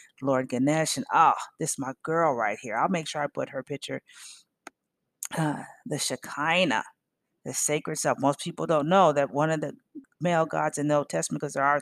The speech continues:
three names for God, his wife is Shekinah, and you see her throughout the, uh, the Old Testament, always saying some bad stuff about her, 'cause they're trying to knock out that divine feminine, and that's a whole different story. But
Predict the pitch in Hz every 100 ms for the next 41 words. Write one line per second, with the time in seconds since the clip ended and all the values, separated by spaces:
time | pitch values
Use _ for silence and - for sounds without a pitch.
0 | - 151 151 147 170 196 151 151 - -
1 | 147 - 110 104 _ - - - _ _
2 | _ _ - 160 - 165 160 160 143 -
3 | - - 170 156 127 131 135 - - 160
4 | 143 135 - 139 143 143 - 131 - -
5 | _ _ _ - 127 120 127 - - 147
6 | 143 - 175 - 135 139 135 131 143 135
7 | - 131 120 143 143 - 127 - 147 139
8 | 123 - 127 - 139 123 120 131 139 -
9 | 135 139 - 123 - 120 127 123 - 147
10 | 123 127 - - - 262 311 294 294 -
11 | 294 302 294 294 294 294 - 294 294 294
12 | 262 233 233 - - - _ -